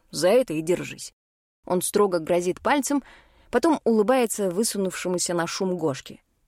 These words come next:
«А ты смотри, защищай хозяйку».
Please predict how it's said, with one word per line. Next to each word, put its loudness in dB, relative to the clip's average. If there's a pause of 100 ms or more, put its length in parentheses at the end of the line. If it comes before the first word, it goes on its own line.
«А -6
ты 0
смотри, 2 (460)
защищай 0
хозяйку». 2